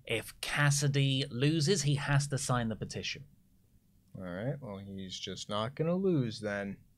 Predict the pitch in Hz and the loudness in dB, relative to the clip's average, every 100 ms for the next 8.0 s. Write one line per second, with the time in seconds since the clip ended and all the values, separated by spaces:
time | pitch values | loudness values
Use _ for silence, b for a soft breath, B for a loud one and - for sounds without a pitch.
0 | _ _ - - - - - 117 143 - | _ _ -16 -16 -16 -20 -8 -4 -2 -2
1 | 107 104 - - - - - - 107 107 | -4 -6 -12 -20 -20 -12 -4 0 6 6
2 | 110 127 143 147 165 143 202 247 156 185 | 4 2 2 4 2 4 6 6 8 8
3 | 156 117 - - b b b b b - | 6 0 -2 -16 b b b b b 2
4 | 147 110 98 - 120 180 240 - - 165 | 6 6 4 2 6 6 6 0 4 8
5 | 254 262 185 135 180 277 247 240 254 262 | 10 12 10 10 10 10 12 12 12 12
6 | 196 156 160 185 139 185 214 160 143 165 | 12 10 10 8 12 12 12 8 6 8
7 | 143 120 90 - - - - - 220 247 | 8 6 2 -2 -10 -20 -8 8 10 12